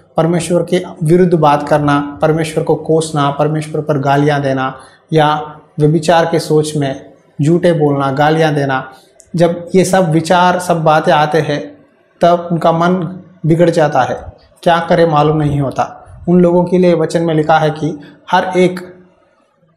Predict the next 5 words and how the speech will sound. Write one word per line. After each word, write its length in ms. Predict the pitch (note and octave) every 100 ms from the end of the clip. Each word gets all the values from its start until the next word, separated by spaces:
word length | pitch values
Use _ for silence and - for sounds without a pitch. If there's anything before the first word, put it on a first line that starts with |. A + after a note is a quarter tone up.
| _ D3+
विचार, 580 | D3+ F3+ E3 - - - _ _ _ _ _ -
हर 100 | E3+
एक 300 | F3 F3 F3
सोच 440 | - F3+ E3+ - - - _ _ _ _
या 360 | E3 D3 C#3 -